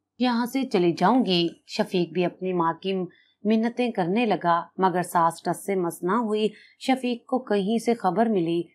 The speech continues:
कि उसकी माँ ने मरियम को किसी आदमी के हाथों बेच दिया है। वो अपने दोस्त से उस आदमी का पता करवाकर उसके ठिकाने पर पहुंच गया। वहां मरियम एक कोने में सहमी हुई पड़ी थी,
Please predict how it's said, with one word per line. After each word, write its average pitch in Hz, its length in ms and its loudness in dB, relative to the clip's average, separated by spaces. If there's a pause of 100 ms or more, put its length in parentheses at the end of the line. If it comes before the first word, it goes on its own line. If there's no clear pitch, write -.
(120)
कि 214 100 6
उसकी 190 300 0
माँ 170 200 0
ने 180 120 0
मरियम 170 400 -2
को 208 260 2 (280)
किसी 262 360 0
आदमी 196 320 0
के 233 160 2
हाथों 185 480 -2
बेच 175 200 0
दिया 196 260 2
है। 180 460 0
वो 196 100 4
अपने 180 280 0
दोस्त 170 280 -4
से 185 80 -2
उस 170 220 -2
आदमी 175 300 2
का 180 140 0
पता 175 320 -2
करवाकर 214 580 2 (340)
उसके 262 300 -2
ठिकाने 196 460 -2
पर 214 160 0
पहुंच 214 380 -4
गया। 170 360 2 (220)
वहां 190 280 2
मरियम 170 400 0
एक 180 200 -4
कोने 175 300 -2
में 190 120 0
सहमी 175 400 -4
हुई 175 200 0
पड़ी 190 300 0
थी, 214 280 -2